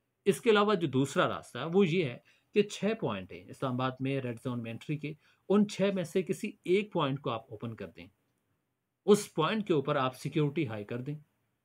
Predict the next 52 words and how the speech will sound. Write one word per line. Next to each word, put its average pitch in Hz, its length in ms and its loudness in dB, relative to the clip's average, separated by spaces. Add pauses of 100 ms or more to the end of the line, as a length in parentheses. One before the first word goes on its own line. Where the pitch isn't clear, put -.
(640)
उस - 580 2
पॉइंट 180 300 4
के 196 60 6
ऊपर 175 220 4
आप 139 280 2
वॉक 139 300 4
थ्रू 160 140 -2
गेट 127 220 2
जो 123 120 -4
है 123 60 -2
वो 120 100 -6
नस्ब 120 260 -8
कर 139 100 -2
दें, 131 180 -2
जिसके 120 260 -8
अंदर 131 260 -4
से 127 180 -6
बाइक 113 240 -6
गुजर 127 280 -6
के 135 100 -4
जाए 117 220 -6
अगर 113 200 -8
आपको 107 240 -10
खदशा - 340 -10
है। 110 140 -12 (1040)
वहाँ 147 400 2
पे 175 80 4
आप 147 220 2
पुलिस 151 280 0
वाले 135 200 0
थोड़े 123 240 -4
ज़्यादा 113 260 -4
खड़े 135 220 -2
कर 127 160 -4
दें, 123 180 -8
वो 117 140 -8
उनकी 123 180 -6
तलाशी 107 380 -8
लें 123 120 -6
अच्छे 113 200 -14
तरीके 110 300 -14
से, 120 200 -16 (280)
बाइक 127 280 0
की 139 100 -6
तलाशी 120 360 -8
लें। 117 140 -14 (640)
थोड़ा 151 180 4
टाइम 151 260 0
तो 175 100 2
ज़ाया 151 220 2
होगा, 151 320 2 (360)
but 156 220 6